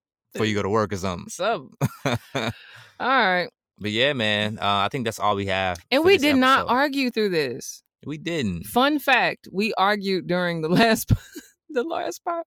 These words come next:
Speaker 2: the last podcast.
Speaker 1: We did? Oh, we
Speaker 2: During Church
Speaker 1: did.
Speaker 2: Hurt, we, we paused it and we had a little situation and then we pressed play and we got through it, but we weren't,
Speaker 1: Yeah.
Speaker 2: we weren't the best.
Speaker 1: Yeah, we weren't the best.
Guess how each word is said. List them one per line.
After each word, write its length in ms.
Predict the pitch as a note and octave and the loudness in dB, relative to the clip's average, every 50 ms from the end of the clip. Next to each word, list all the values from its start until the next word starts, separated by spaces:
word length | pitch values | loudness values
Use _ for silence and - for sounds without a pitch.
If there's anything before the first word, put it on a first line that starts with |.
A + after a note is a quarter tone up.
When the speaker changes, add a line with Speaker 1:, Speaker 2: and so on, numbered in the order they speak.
| _ | _
Speaker 2:
the 120 | - A3 A3 | -6 -4 -2
last 300 | A3 A3+ A3+ A3 A3 - | 0 0 0 0 -2 -4
podcast. 320 | - G3 F#3 F3+ - E3+ D#3 | -4 -2 -2 -2 -4 -4 -2
Speaker 1:
We 80 | C#3+ D3 | 0 2
did? 320 | E3+ F3+ G3 G3+ G3 - - _ _ - | 2 2 2 2 -2 -4 -8 _ _ 0
Oh, 120 | - A2 | 2 2
we 60 | A#2 D#3+ | 4 4
Speaker 2:
During 200 | C4 D4 D4+ A#3+ | 4 4 2 4
Church 260 | - C#4+ D4 E4 - | 4 4 4 4 2
Speaker 1:
did. 60 | - | 2
Speaker 2:
Hurt, 260 | D#4+ C4+ - - - _ - | 2 2 0 -2 -6 _ -8
we, 260 | E3 F3+ G#3 G3+ F3+ | -4 -4 -4 -4 -4
we 200 | - F3+ G3 G3+ | -4 -4 -2 -2
paused 440 | F#3+ - - F#3+ F#3+ F#3+ F#3+ F#3 - F#3+ | -2 0 0 2 2 2 0 -2 -4 -4
it 220 | F#3 F#3+ - - _ _ _ _ _ _ _ _ - | -4 -4 -6 -8 _ _ _ _ _ _ _ _ -8
and 100 | D3 D#3+ | -6 -4
we 120 | E3+ E3+ | -2 -2
had 220 | F3+ F#3 E3+ E3+ E3 | -2 0 0 0 -2
a 60 | E3+ | -2
little 220 | E3 E3 E3 D#3+ | -2 -2 -2 -2
situation 840 | D#3+ - E3+ D#3+ - D#3+ D#3 D#3+ D#3+ D#3+ D#3+ - D#3+ D#3 D3+ D3 - | -4 -6 -8 -8 -8 -6 -4 -4 -4 -4 -4 -6 -6 -8 -8 -8 -10
and 220 | - C#3+ D3 D3 | -10 -10 -8 -8
then 100 | D3 C#3+ | -8 -8
we 120 | D3 D3 | -8 -8
pressed 320 | B2 - D#3+ D3 D3 - - | -6 -6 -6 -6 -8 -8 -8
play 360 | D#3+ D3+ C#3+ C#3+ C#3+ C#3+ D3+ _ _ _ _ _ _ - | -8 -6 -6 -6 -8 -8 -10 _ _ _ _ _ _ -10
and 140 | D3 D3+ D#3 | -8 -6 -6
we 100 | D#3 D3+ | -4 -4
got 260 | C#3 C#3+ A2+ A#2+ B2+ | -4 -4 -4 -4 -6
through 280 | _ - D#3 D#3+ D3 C3+ | _ -8 -8 -6 -6 -6
it, 180 | A#2+ A#2 A2 | -6 -8 -8
but 140 | - B2 B2 | -8 -8 -8
we 120 | B2 C3+ C3+ | -8 -8 -10
weren't, 420 | C3+ C3+ C3+ C3 A#2+ F#2 C#2 - _ _ _ _ _ - | -10 -10 -10 -10 -10 -12 -14 -16 _ _ _ _ _ -6
Speaker 1:
Yeah. 400 | - F#2+ F#2 F2+ F2 E2+ D#2+ D#3 | -4 -2 -2 -2 -2 -4 -6 -6
Speaker 2:
we 140 | D3+ D3+ | -6 -6
weren't 340 | C#3+ C#3 C3+ B2 B2 B2 B2 | -6 -6 -8 -8 -8 -10 -12
the 80 | - B2 | -12 -12
best. 480 | - F#2+ D2+ - - - - - - - | -10 -10 -10 -10 -12 -14 -18 -20 -18 -14
Speaker 1:
Yeah, 200 | - D#2 D2 D2 | -12 -10 -10 -10
we 100 | F2+ F#2 | -10 -8
weren't 180 | F2+ E2+ D2 C#2+ | -10 -10 -10 -12
the 40 | B1+ | -12
best. 320 | - - A#1 - - | -12 -12 -12 -12 -14